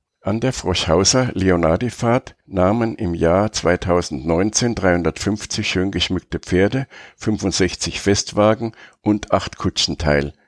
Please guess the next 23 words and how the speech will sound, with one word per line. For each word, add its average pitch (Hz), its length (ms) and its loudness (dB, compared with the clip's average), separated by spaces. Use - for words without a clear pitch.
Es - 180 -6
kamen 107 340 0
zwölftausend 90 760 -2
Zuschauer. 73 560 -4
Unmengen 117 500 2
an 85 160 0
Fröschen 95 480 -2
gaben 87 320 -2
Froschhausen 82 640 -2
seinen 104 340 0
Namen. 78 400 2
Auch 104 220 -2
heute 113 260 2
noch 90 200 0
sind 95 260 -2
sie, 127 220 0
versteckt - 560 -2
im 87 160 0
hohen 87 260 0
Schilf 120 340 -4
des - 200 -4
Froschhauser 85 680 0
Sees, - 460 -2